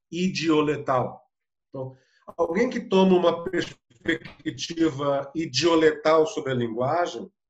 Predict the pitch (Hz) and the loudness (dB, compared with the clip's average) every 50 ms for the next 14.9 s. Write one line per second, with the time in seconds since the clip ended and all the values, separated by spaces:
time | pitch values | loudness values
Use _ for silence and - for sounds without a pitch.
0 | _ - 160 175 196 214 202 202 185 147 156 143 127 139 143 131 120 123 151 175 | _ -2 2 2 2 2 2 0 -2 -2 -2 -2 -2 -2 -2 0 0 2 2 0
1 | 180 180 180 - 185 185 - - - _ _ _ _ _ _ _ _ _ 156 160 | 0 -2 -4 -10 -16 -16 -16 -18 -18 _ _ _ _ _ _ _ _ _ -2 0
2 | 170 175 170 - 180 170 175 180 180 175 180 180 175 175 - - 196 202 208 202 | 0 0 -2 -2 -2 0 2 2 2 2 2 2 2 0 0 -2 -2 0 2 2
3 | 190 196 190 - 147 143 151 160 156 135 - 107 98 92 - _ _ _ _ _ | 4 4 4 4 2 2 2 2 0 -2 -4 -8 -12 -14 -16 _ _ _ _ _
4 | _ _ - 143 156 151 - 165 143 131 127 127 131 147 156 156 151 - - 160 | _ _ -4 -4 -4 -2 -2 -2 0 2 2 2 4 4 2 2 0 -2 -4 -4
5 | 151 156 - - 151 156 170 175 165 156 156 139 131 - - 143 135 123 117 - | -4 -4 -2 -2 0 2 2 2 0 -2 -4 -6 -6 -8 -6 -2 -2 -2 -2 -2
6 | 143 139 143 147 - - 160 147 143 156 135 131 143 139 131 135 131 135 131 127 | -6 -8 -8 -10 -8 -6 -6 -6 -4 -4 -4 -4 -6 -6 -4 -2 -2 -2 0 -2
7 | 131 123 - 143 135 - - 156 135 123 117 117 - - - _ _ _ _ _ | -4 -4 -6 -8 -10 -8 -6 -6 -4 -4 -6 -8 -10 -16 -20 _ _ _ _ _
8 | _ _ _ _ _ _ _ _ _ _ _ 180 180 180 180 - 185 160 131 123 | _ _ _ _ _ _ _ _ _ _ _ 4 4 4 4 4 2 2 4 4
9 | 151 160 170 180 190 196 190 190 190 190 190 190 185 - - - 180 175 175 170 | 4 6 6 6 6 4 4 4 4 6 6 4 4 2 0 0 0 0 2 2
10 | 160 156 160 165 185 190 190 - 190 180 165 147 147 151 160 175 175 175 160 - | 2 2 2 2 4 2 2 2 2 2 2 0 0 0 0 2 0 0 -2 -2
11 | 160 160 - - 175 165 170 175 175 - _ _ _ _ _ _ _ _ - 143 | -6 -8 -6 -6 -4 -4 -4 -4 -6 -8 _ _ _ _ _ _ _ _ -4 -2
12 | 139 147 147 147 147 147 143 143 139 139 135 135 135 127 123 123 123 - - _ | -2 0 0 -2 -2 0 2 2 4 4 4 4 4 4 2 2 -2 -6 -14 _
13 | _ - 151 143 127 151 185 180 170 151 151 165 175 180 - 180 151 - - 185 | _ -6 -6 -2 4 6 6 6 6 6 6 4 4 2 2 -2 -4 -4 -4 -4
14 | - - - - 165 139 - 180 170 165 165 156 - 143 139 127 104 - | -4 -4 -6 -6 -6 -4 -2 -2 0 2 0 0 0 0 -2 -2 -2 -2